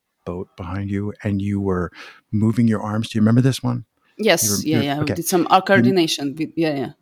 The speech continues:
Speaker 1: Yes. So you made a point in, in the text.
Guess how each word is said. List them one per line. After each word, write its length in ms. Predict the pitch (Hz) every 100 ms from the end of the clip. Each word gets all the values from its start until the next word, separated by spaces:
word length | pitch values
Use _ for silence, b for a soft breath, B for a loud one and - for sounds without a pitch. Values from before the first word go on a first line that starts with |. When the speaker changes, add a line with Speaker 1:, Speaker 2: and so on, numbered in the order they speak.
| 156
Speaker 1:
Yes. 340 | 143 127 - -
So 300 | - - 131
you 160 | 120
made 160 | 131 143
a 60 |
point 580 | 117 - - 110 120 131 -
in, 220 | 120 110
in 160 | 117 101
the 160 | 92 87
text. 400 | - 101 -